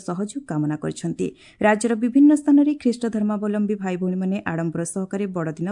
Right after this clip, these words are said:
ପାଳନ କରୁଛନ୍ତି। ଭଦ୍ରକ ସହର ସମେତ ଜିଲ୍ଲାର ସାତଟି ବ୍ଲକରେ ଥିବା ବିଭିନ୍ନ ଚର୍ଚ୍ଚରେ ବଡ଼ଦିନ ଆନନ୍ଦ ଉଲ୍ଲାସରେ ପାଳିତ ହୋଇଛି। ସୁବର୍ଣ୍ଣପୁର ଜିଲ୍ଲାର ବିଭିନ୍ନ ସ୍ଥାନରେ ବଡ଼ଦିନ ପର୍ବ ଧୁମଧାମରେ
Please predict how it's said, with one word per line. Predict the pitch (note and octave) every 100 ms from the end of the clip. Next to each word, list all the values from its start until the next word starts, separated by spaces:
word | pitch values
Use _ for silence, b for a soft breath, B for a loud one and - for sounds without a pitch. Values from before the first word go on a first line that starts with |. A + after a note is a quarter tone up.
| G#3
ପାଳନ | F3+ D#3 D#3
କରୁଛନ୍ତି। | D3 - D#3 D#3 D3+ B B -
ଭଦ୍ରକ | G3 F3 F3+ -
ସହର | F#3 F#3 F#3+
ସମେତ | G#3 G3+ G#3
ଜିଲ୍ଲାର | G#3 G3+ G3 G3+
ସାତଟି | G3+ G3+ C4+ C4+
ବ୍ଲକରେ | F#3+ F3+ F#3
ଥିବା | - F#3 F#3
ବିଭିନ୍ନ | G3+ C4+ C#4 B3+
ଚର୍ଚ୍ଚରେ | F3+ E3+ - D#3+ B B B G3
ବଡ଼ଦିନ | A3+ B3+ C4 C4+ C4
ଆନନ୍ଦ | A3 B3+ D#4 D4
ଉଲ୍ଲାସରେ | G3+ F#3 F#3+ E3+ -
ପାଳିତ | G3 E3+ E3+
ହୋଇଛି। | D#3+ D#3+ F3 - b b -
ସୁବର୍ଣ୍ଣପୁର | G#3+ F#3+ F#3 F3+ F3+ F#3+
ଜିଲ୍ଲାର | F#3+ F#3+ G3
ବିଭିନ୍ନ | F#3+ F3+ B3 C4
ସ୍ଥାନରେ | C4 C4 C4 C#4+ B3
ବଡ଼ଦିନ | F3+ F3 F3 E3+
ପର୍ବ | F3 E3 E3+
ଧୁମଧାମରେ | F3+ F3+ F#3+ A#3+